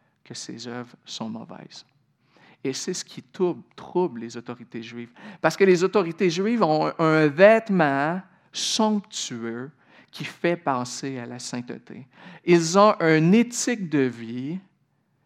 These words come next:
qui fait penser à la sainteté de Dieu. Mais Jésus vient révéler l'hypocrisie de leur cœur. Et c'est ce qui choque fondamentalement.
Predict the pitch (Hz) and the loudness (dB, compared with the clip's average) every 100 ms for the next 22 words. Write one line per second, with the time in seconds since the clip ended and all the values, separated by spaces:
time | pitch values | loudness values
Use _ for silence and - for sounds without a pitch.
0 | _ _ - 135 - - 185 185 135 123 | _ _ -16 -16 -8 -2 -2 0 -4 -4
1 | - 127 120 113 - 120 117 117 - 120 | -6 -8 -8 -10 -10 -12 -10 -12 -12 -14
2 | 110 - - - - _ _ _ _ _ | -14 -16 -18 -20 -20 _ _ _ _ _
3 | - - 127 127 143 135 170 147 131 123 | -18 -8 -6 -2 -2 -2 -6 -4 -4 -4
4 | 143 139 123 127 127 160 185 160 - 131 | -4 -4 -4 -6 -8 -10 -10 -10 -12 -12
5 | 117 127 123 123 - - 123 - _ _ | -12 -12 -12 -12 -12 -12 -12 -14 _ _
6 | _ _ _ _ _ _ _ _ _ _ | _ _ _ _ _ _ _ _ _ _
7 | _ _ 135 - 147 - - - 135 131 | _ _ -12 -10 -8 -10 -8 -8 -8 -10
8 | - - 127 123 120 117 117 107 - | -14 -12 -10 -8 -8 -8 -10 -12 -12